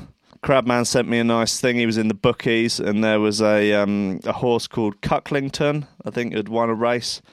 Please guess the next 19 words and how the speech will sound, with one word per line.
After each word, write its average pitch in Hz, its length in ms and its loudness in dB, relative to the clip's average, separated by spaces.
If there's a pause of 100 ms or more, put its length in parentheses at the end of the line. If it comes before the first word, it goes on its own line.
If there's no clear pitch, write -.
(320)
Crabman's 113 520 -4
spending 110 380 -2
all 107 80 2
his 98 120 -2
dole 113 280 4
money 104 380 0 (520)
in 104 120 -8
the 101 60 -4
bookies, 104 480 -4
desperately 98 420 -4
trying 101 200 -2
to 98 40 2
win 101 180 0
a 98 40 -2
better 98 260 -2
life 98 280 0
for - 120 -8
his, 90 260 -2
uh, 92 220 0